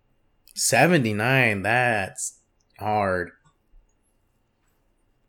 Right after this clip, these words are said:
Uh, I think people really liked it. My sister really liked it. I feel like she's a very common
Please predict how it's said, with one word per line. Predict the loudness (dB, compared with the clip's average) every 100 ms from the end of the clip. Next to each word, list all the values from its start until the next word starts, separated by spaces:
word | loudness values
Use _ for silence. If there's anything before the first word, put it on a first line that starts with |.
| _ -8
Uh, | -4 -2 -2 -2 -2 -2 -2 -4 -4 -6 -6 -8 -8 -8 -6 -6 -6 -4 -6 -6
I | -6
think | -4 -4
people | -4 -8 -4
really | -4 -4
liked | -2 -4 -4 -4
it. | -4 -6 -16
My | -14
sister | -8 -8 -4
really | -2 -2
liked | 0 0 -2 -2
it. | -2 -4 _ _ _ -16
I | -8
feel | -2
like | -2
she's | -2 -6 -2
a |
very | -2 -2
common | -4 -6 -6